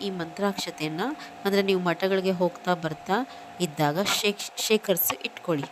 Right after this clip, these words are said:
ಒಂದು ಬಿಳಿ ಬಟ್ಟೆ ಅಥವಾ ಇಲ್ಲ ಒಂದು ಡಬ್ಬಿ. ನೀವು ಮಾಮೂಲಿ ಮಠಗಳಿಗೆ ಹೋದಾಗ ಬಂದಾಗ, ಅಂದ್ರೆ ಹತ್ತಿರದ ಮಠಗಳಿಗೆ ಹೋದಾಗ ಬಂದಾಗ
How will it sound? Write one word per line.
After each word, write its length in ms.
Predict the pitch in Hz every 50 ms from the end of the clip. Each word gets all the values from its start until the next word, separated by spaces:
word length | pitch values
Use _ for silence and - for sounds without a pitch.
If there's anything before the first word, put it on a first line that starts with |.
| - - 180
ಒಂದು 160 | 185 185 185
ಬಿಳಿ 300 | 170 175 165 170 190 196
ಬಟ್ಟೆ 360 | 175 160 156 - - 220 269
ಅಥವಾ 420 | 285 - - 170 - - 170 196
ಇಲ್ಲ 200 | 220 208 175 160
ಒಂದು 240 | 156 156 151 156 156
ಡಬ್ಬಿ. 400 | 156 151 147 147 147 - 165 143 - - - - - - - -
ನೀವು 260 | 214 226 226 226 226
ಮಾಮೂಲಿ 640 | 214 208 196 175 175 175 196 208 220 233 233 233 233
ಮಠಗಳಿಗೆ 720 | 220 202 180 175 175 185 190 190 190 190 185 190 202 220 233
ಹೋದಾಗ 560 | 208 - - 202 190 190 185 190 190 185 190
ಬಂದಾಗ, 460 | 185 180 180 175 170 170 170 165 160
ಅಂದ್ರೆ 240 | 160 156 160 175 190
ಹತ್ತಿರದ 600 | 185 190 180 - - - - - 220 220 214 202
ಮಠಗಳಿಗೆ 460 | 185 170 165 - 175 180 175 175 185
ಹೋದಾಗ 360 | 190 185 175 165 175 175 170 175
ಬಂದಾಗ 460 | 170 - 156 160 160 160 156 156